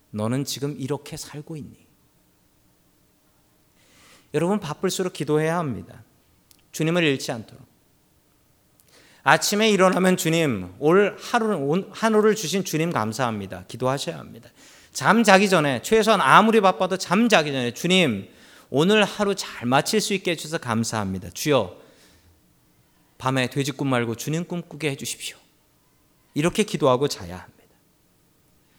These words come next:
여러분, 올해 주제로 주신 하나님의 말씀은 여러분 보시는 것처럼 예수님을 깊이 생각하는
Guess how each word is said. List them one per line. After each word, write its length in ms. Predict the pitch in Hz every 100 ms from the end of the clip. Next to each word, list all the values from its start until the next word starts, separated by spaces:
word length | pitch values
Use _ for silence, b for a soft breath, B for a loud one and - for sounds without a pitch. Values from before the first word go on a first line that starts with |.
| b b b b
여러분, 280 | 151 175 185
올해 500 | 170 180 185 180 180
주제로 540 | 147 135 139 131 120
주신 320 | 113 131 139
하나님의 440 | 139 143 139 135 131
말씀은 760 | 117 107 - 104 107 135 143 -
여러분 300 | 117 123 151
보시는 400 | - 139 160 160
것처럼 580 | 147 135 - 139 156 165 - b b
예수님을 520 | 113 120 131 123 147
깊이 420 | 156 - - 139 139
생각하는 760 | 147 143 120 - 113 113 160